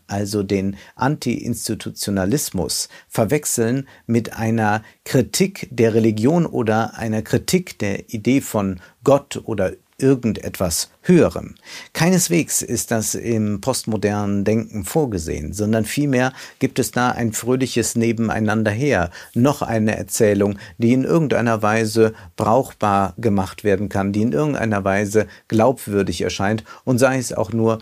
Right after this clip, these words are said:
für einen gewissen Lebensabschnitt. Und das ist die eigentliche Pointe von, äh, Waynes Buch. Er will uns gar nicht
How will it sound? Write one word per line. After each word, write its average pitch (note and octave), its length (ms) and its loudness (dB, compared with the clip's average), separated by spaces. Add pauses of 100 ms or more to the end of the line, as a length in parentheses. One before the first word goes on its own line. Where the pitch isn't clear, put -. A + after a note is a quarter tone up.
(140)
für A2+ 180 0
einen A2+ 200 2
gewissen G2+ 500 0 (120)
Lebensabschnitt. - 1040 -2 (180)
Und A#2+ 100 2
das C3 140 4
ist D3 160 0
die C3 180 2
eigentliche A2 460 0
Pointe B2 540 -2
von, F2 360 -4 (240)
äh, G#2 280 -2 (140)
Waynes G#2 360 -2
Buch. G#2+ 220 -2
Er F#2+ 120 0
will A#2 180 4
uns G2 280 -6
gar F2 160 -2
nicht F2+ 260 -4